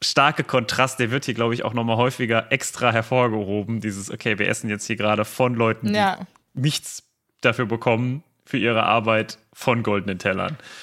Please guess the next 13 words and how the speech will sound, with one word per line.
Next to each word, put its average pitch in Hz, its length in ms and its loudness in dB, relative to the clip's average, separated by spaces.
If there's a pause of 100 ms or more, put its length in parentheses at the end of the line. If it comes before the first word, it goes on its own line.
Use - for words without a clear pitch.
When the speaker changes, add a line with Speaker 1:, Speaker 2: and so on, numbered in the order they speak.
(160)
Speaker 1:
Das - 140 -8
finde 107 160 -2
ich - 80 -8
hier 107 180 -2
auch 104 120 -4 (160)
sehr 117 220 2
schön 113 220 0
nochmal 107 320 0
rausgearbeitet. 110 880 0 (500)
Und 117 380 0 (360)
Ron 143 220 4
sagt 127 260 4
dann 147 200 2